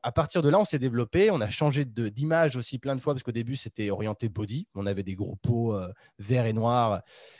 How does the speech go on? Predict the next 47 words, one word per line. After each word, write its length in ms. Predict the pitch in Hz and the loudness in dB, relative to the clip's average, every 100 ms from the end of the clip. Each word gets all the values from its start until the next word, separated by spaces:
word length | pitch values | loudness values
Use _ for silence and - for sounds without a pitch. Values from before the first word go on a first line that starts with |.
| _ | _
jusqu'à 220 | 107 - | -6 -2
ce 80 | 127 | -2
qu'on 100 | 127 | 0
se 60 | 113 | -2
dise, 160 | 131 | 0
en 60 | 123 | 0
fait, 160 | 131 | 0
c'est 100 | - | -2
pas 140 | 107 101 | -4 -4
du 200 | 104 110 | -4 -6
tout 140 | - | -2
la, 80 | 117 | 0
<laughs> 200 | - - | 0 -2
la 100 | 139 - | -2 -2
niche. 320 | 170 208 196 - 220 233 143 | -2 -2 -2 -2 -4 -4 -2
Les 100 | 127 | 2
mecs 160 | 139 147 | 2 2
s'en 160 | 123 | 0
branlent 300 | 117 131 175 | 2 4 6
de 100 | 143 | 4
mettre 280 | 131 143 135 | 4 2 2
quelque 240 | 123 117 | 0 0
chose 260 | 123 147 131 | 0 0 2
de, 320 | 127 120 107 | 4 4 4
de 80 | 107 | 2
naturel 340 | 117 117 127 113 | 0 0 0 2
dans 80 | |
leur 160 | 110 101 | 0 0
corps. 280 | 170 165 208 - - - _ - 120 | 2 2 2 -6 -20 -20 _ -18 -4
Du 140 | 131 | -2
coup, 420 | - 180 190 185 - | 0 2 4 2 0
on 160 | 135 131 | 0 4
a 80 | 127 | 6
eu 260 | 135 131 - | 6 4 2
après 360 | 160 156 175 175 | 2 2 6 6
le 100 | 135 | 6
label 320 | 127 123 120 | 4 4 2
bio, 360 | 113 151 226 359 | 6 8 8 6
donc 160 | 104 - | -6 -6
trop 180 | 127 | -8
cool, 360 | 117 180 254 269 - _ | -2 2 4 2 -2 _
une 100 | 165 | -4
formule 440 | 156 160 156 160 - | 0 2 4 2 0
améliorée, 720 | 120 117 117 120 139 170 247 - _ _ - | -2 0 2 6 8 8 6 0 _ _ -6
plus 240 | 185 165 | 0 6
de 80 | 165 | 6
protéines, 680 | 151 151 - 156 196 262 | 6 4 4 2 2 0